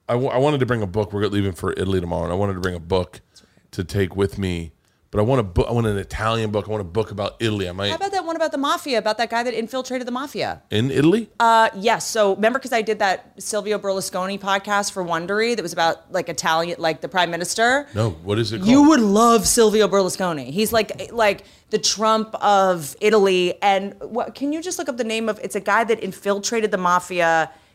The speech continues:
Speaker 2: and it's about what it's like to be in the Italian mafia.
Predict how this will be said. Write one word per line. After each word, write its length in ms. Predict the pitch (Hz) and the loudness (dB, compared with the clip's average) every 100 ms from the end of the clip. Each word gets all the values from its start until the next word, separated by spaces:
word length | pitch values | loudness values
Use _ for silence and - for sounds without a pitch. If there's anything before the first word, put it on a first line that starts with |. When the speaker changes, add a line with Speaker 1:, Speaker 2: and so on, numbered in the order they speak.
| _ - | _ 0
Speaker 2:
and 440 | 190 180 175 180 - | 2 4 2 -2 -8
it's 140 | 196 | -2
about 260 | 196 180 185 | 0 2 2
what 100 | 190 | -2
it's 120 | 175 | -2
like 320 | 233 208 - | -2 -2 -10
to 100 | - | -10
be 120 | 180 | -4
in 60 | 175 | -2
the 80 | 175 | -2
Italian 360 | 175 170 170 | -2 -2 -2
mafia. 340 | 185 233 208 | -2 -2 2